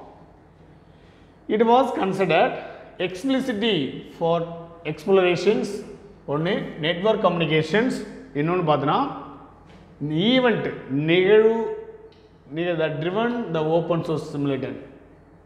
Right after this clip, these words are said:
ஒரு கம்ப்யூட்டரில் கணிப்பொறியின், அதாவது ஒரு network பரிமா-, பகிர் செய்வதற்கும் event நிகழ்வு நிகழ்ந்த ஒரு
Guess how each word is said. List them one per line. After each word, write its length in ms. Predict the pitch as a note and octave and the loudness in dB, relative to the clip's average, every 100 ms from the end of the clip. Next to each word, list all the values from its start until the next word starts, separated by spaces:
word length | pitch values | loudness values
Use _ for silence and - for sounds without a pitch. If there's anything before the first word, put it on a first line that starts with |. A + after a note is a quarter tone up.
| _ - D#3 | _ -6 -2
ஒரு 120 | C#3 B2 | 0 0
கம்ப்யூட்டரில் 560 | E3 F#3+ G#3 F#3 D#3 G#3 - - - - - - - - - - | -2 2 2 2 2 2 -2 -8 -14 -18 -20 -20 -20 -20 -20 -4
கணிப்பொறியின், 600 | F#3+ A#3 B3+ B3 A#3 G#3 E3 | 0 0 4 4 6 4 2
அதாவது 280 | F3+ G3+ A3+ C#4+ - D3 | 4 4 2 -2 -4 -2
ஒரு 140 | D3+ D3 C#3+ C#3 C3 C3 - - - - C3+ D#3+ | 2 2 2 0 -4 -6 -12 -18 -20 -10 0 0
network 500 | F3+ G3+ A#3 A#3 G#3 - - - - - D#3 | 2 2 2 2 -2 -4 -14 -18 -20 -2 2
பரிமா-, 360 | F#3 F#3 D#3+ - | 2 2 0 2
பகிர் 280 | E3 F3+ E3 | 2 2 2
செய்வதற்கும் 640 | D#3+ D3+ D3 C#3 D3 G3+ C4 - - - - - - - - - - - - G3 | 2 2 0 0 0 -2 -4 -12 -18 -20 -20 -20 -20 -20 -20 -20 -20 -14 -4 0
event 300 | A#3+ A#3 G3 E3+ E3+ | 2 2 2 2 2
நிகழ்வு 460 | F#3 A3+ A#3+ B3 B3+ B3+ - - - - - - - - D3+ | 4 6 6 4 0 -4 -10 -18 -20 -20 -20 -20 -20 -8 -2
நிகழ்ந்த 360 | E3 G3+ G3 E3+ B2+ - - - - - - - | 2 2 4 6 4 0 -10 -14 -20 -20 -10 -2
ஒரு 120 | D3 | -2